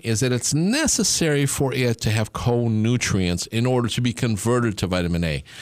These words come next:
That's why it's so important, uh, for it to be taken with the synergy of other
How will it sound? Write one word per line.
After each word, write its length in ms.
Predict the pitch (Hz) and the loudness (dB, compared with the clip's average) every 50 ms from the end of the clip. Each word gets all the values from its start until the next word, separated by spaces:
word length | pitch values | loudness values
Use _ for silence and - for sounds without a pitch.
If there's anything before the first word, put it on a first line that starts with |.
| - - - - | -18 -18 -10 -4
That's 240 | - 135 180 - - | -2 0 0 0 0
why 140 | 233 208 202 | 0 0 0
it's 100 | 160 - | 0 0
so 240 | - - 151 151 160 | 0 0 2 2 2
important, 720 | 165 147 - - - 139 139 135 110 98 92 92 - - - - - - - - - - | 2 2 2 2 2 2 2 2 2 0 -2 -2 -2 -6 -12 -18 -20 -20 -20 -20 -12 -6
uh, 260 | 92 95 95 92 92 | -2 0 0 0 0
for 260 | 90 - - 117 113 | 0 0 0 2 2
it 260 | 110 110 110 107 - - _ _ _ _ _ - - | 2 2 0 0 -4 -8 _ _ _ _ _ -12 -8
to 100 | - - | -4 -2
be 100 | 110 110 | -2 -2
taken 560 | - - - 139 131 131 - 135 123 120 123 | -2 0 0 0 0 0 0 0 0 0 2
with 320 | 117 113 113 110 - - - - _ _ _ _ _ _ _ _ | 2 2 0 0 -2 -4 -8 -12 _ _ _ _ _ _ _ _
the 140 | - 127 127 | -4 -2 0
synergy 840 | 107 - - - 185 185 160 143 131 120 - 117 104 92 101 110 - - - - - _ _ _ _ - | 2 2 2 2 2 2 2 2 2 2 2 2 2 2 0 -2 -4 -6 -12 -20 -20 _ _ _ _ -2
of 480 | 113 110 107 107 110 104 101 - - - - _ _ _ _ _ _ _ - | 0 2 2 2 2 0 -2 -6 -10 -12 -18 _ _ _ _ _ _ _ -2
other 420 | 120 120 123 120 120 113 110 107 | 0 2 2 2 2 2 0 -2